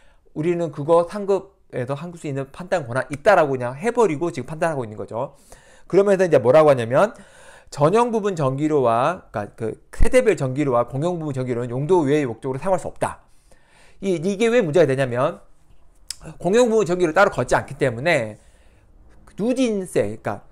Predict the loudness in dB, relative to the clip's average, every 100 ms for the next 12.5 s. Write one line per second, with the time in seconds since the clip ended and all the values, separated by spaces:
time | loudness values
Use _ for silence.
0 | -20 _ 0 4 8 8 8 6 4 0
1 | -4 -2 0 0 0 2 0 0 -2 2
2 | 2 4 4 4 2 -2 -4 -2 0 0
3 | -4 -8 -18 -20 -16 2 4 4 2 2
4 | 4 4 2 -6 -14 -20 _ _ _ -20
5 | _ _ 0 4 6 4 0 -2 0 0
6 | 0 0 2 2 2 -2 -4 -10 -8 -8
7 | -10 _ -8 0 4 4 4 2 2 2
8 | -2 -6 -16 -20 -20 -20 -6 -4 -2 0
9 | 0 0 -4 -4 0 0 0 -2 0 0
10 | 0 0 0 -2 -4 -6 -4 -6 -4 0
11 | 0 0 -4 -2 -4 -4 -2 2 2 0
12 | -2 0 0 0 -4